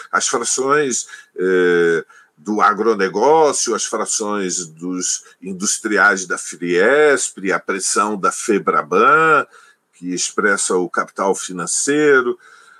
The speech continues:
E nós temos a fração paulista, nós temos, eh, a, a,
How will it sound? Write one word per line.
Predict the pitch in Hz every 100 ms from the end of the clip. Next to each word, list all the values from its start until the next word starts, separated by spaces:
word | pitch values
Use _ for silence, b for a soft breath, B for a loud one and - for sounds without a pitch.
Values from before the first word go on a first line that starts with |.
| b _
E | 120 120 113 117 110 98 _ _ - 120
nós | 131 120
temos | 151 120
a | 123
fração | - 113 117
paulista, | 101 107 92 101 147 147 - 110
nós | 95 92
temos, | - 110 104 95 - - B B -
eh, | 87
a, | 85
a, | 98 92 92 87 87